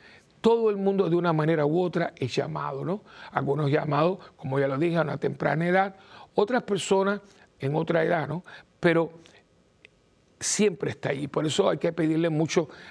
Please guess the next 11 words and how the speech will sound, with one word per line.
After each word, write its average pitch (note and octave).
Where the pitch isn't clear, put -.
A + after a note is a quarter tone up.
al C#3
Espíritu E3
Santo G3
por D3
esa C#3+
oración, D3
esa F3
u C#3
otra. F#3+
"Señor, D#3+
ayúdame F3